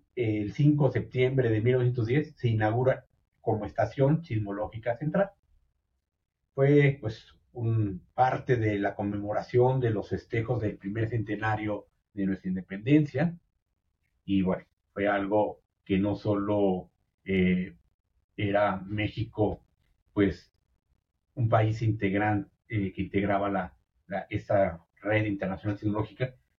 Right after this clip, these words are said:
sino que se puso a andar quizás uno de los instrumentos que ayudó a encontrar el, el núcleo,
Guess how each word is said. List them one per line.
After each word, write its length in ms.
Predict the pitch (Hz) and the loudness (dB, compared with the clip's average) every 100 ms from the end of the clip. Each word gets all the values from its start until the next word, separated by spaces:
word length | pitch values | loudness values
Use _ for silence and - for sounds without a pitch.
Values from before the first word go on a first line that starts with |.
| _ | _
sino 460 | - 107 107 - - | -2 0 2 0 -4
que 340 | - 110 113 - | -2 -2 -2 -10
se 140 | - | -8
puso 440 | 113 - 170 170 190 | -8 2 4 6 4
a 60 | |
andar 500 | 147 135 123 151 - _ _ _ _ _ _ | 4 2 2 0 -4 _ _ _ _ _ _
quizás 540 | - 113 131 135 143 - _ _ _ _ _ _ _ _ _ _ | -6 -4 2 2 0 -6 _ _ _ _ _ _ _ _ _ _
uno 240 | 151 151 | 6 6
de 80 | 135 | 4
los 160 | 117 113 | 0 -4
instrumentos 680 | 113 117 120 123 - 131 - _ _ _ | -8 -4 -2 -2 -4 -10 -10 _ _ _
que 80 | 104 | -4
ayudó 560 | 101 107 113 117 117 _ _ - | -2 0 4 2 0 _ _ -6
a 320 | 101 98 98 | -2 0 0
encontrar 800 | 98 92 95 92 104 107 107 - | -4 -6 -8 -2 2 4 2 -6
el, 480 | 104 98 92 92 85 _ _ _ _ _ _ _ _ - | -6 -4 -4 -6 -12 _ _ _ _ _ _ _ _ -8
el 180 | 110 | -2
núcleo, 460 | 117 147 143 101 | 4 4 2 -8